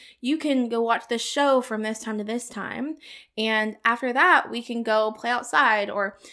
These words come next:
you know, we can go get ice cream," or something of that nature, right?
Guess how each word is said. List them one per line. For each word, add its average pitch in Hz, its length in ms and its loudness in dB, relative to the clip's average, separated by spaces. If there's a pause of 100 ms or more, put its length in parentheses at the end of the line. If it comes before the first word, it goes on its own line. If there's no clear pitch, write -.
(140)
you 240 140 -2
know, 220 200 0
we 226 220 -10
can 226 400 -4
go 247 100 -4
get 277 220 -6
ice 320 240 -2
cream," 202 360 -8
or 233 320 -4
something 254 400 -2
of 233 100 -4
that 214 200 -4
nature, 185 360 -10
right? 190 340 -6